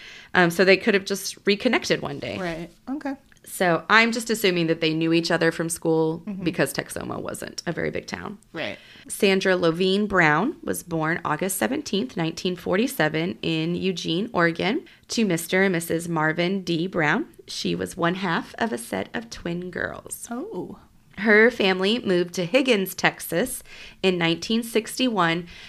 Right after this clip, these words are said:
Speaker 1: then moved again to Texoma in nineteen sixty-four. Texoma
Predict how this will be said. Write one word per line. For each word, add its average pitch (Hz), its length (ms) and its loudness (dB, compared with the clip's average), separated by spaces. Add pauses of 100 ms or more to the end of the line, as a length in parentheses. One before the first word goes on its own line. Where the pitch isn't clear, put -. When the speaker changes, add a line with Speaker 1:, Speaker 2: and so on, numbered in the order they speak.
(120)
Speaker 1:
then 208 220 6
moved 226 240 4
again 196 400 4
to 196 160 -2
Texoma 180 880 0
in 185 200 0
nineteen 165 460 -2
sixty-four. - 800 -6 (380)
Texoma 147 560 -2